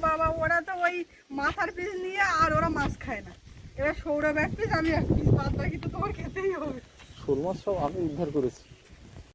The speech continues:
Speaker 1: আম তেল করার জন্য আমগুলো কেটে আর ওই লবণ, হলুদ, লঙ্কার গুঁড়ো দিয়ে রৌদ্রে দিয়েছিলাম, আপনারা দেখেছিলেন। তো মাঝখানে কালকে রৌদ্র হয়নি, একটুখানি যা হোক আজকে রোদ হচ্ছে, শুকিয়ে গেছে। এর যে গায়ে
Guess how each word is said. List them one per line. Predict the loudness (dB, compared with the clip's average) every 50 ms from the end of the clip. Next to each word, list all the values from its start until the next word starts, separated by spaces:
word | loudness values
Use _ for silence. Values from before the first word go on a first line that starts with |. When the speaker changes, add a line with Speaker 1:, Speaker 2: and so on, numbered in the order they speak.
| -20 -20 -20 -20 -20 -20 -20 -20 -20 -20 -20 -20 -20 -20 -20 -20 -10 -2 2 4 4
Speaker 1:
আম | 4 6 6
তেল | 6 6 6 6 4
করার | 6 6 6 4 6
জন্য | 6 6 6 6 6 4 4
আমগুলো | 2 0 0 2 2 2 2 2
কেটে | 2 0 2 4 6 6 8 8 8 6 6 6
আর | 6 6 4 4
ওই | 2 0 -2 -4 -8 -12 -4 0 4
লবণ, | 4 4 4 4 2 0 0 0
হলুদ, | -2 -2 -2 -2 -4 -4 -8 -4 -2 0
লঙ্কার | 0 2 2 2 2 2 2
গুঁড়ো | 2 0 2 4
দিয়ে | 4 4 4 4
রৌদ্রে | 2 0 -2 -2 -2 -2 0 2
দিয়েছিলাম, | 0 0 2 2 4 4 4 4 2
আপনারা | 2 2 2 2 2 0 0
দেখেছিলেন। | -2 -2 -2 -2 -2 -2 -4 -4 -6 -8 -12 -20 -20 -20 -20 -20 -18 -14 -6 -2
তো | 0 2 2 2 0 -2 -4 -4
মাঝখানে | -4 -4 -2 0 0 0 2 2
কালকে | 2 2 2 4 4 4
রৌদ্র | 2 2 4 4 4 4
হয়নি, | 4 4 4 2 2 -2 -4 -6 -10 -10
একটুখানি | -8 -6 -4 0 0 2 2 2 0 0
যা | 0 0 0
হোক | 0 -2 -8 -18 -20 -20 -20 -20 _ -20 -20 -20 -20 -20 -20 -16 -6 -2 -2
আজকে | -2 -2 0 0 2 4
রোদ | 4 2 2 2 0
হচ্ছে, | 0 0 -2 -2 -2 -2 -2 -4 -12 -18 -14 -8
শুকিয়ে | -6 -6 -4 0 4 4 6 6 6
গেছে। | 4 2 0 -2 -4 -4 -4 -8 -10 -6 -4 -4
এর | -4 -2 2
যে | 2 4 4 2 0 -2 -6 -12 -16 -16 -18 -18 -20 -14 -4 2 6
গায়ে | 6 8 8 8 6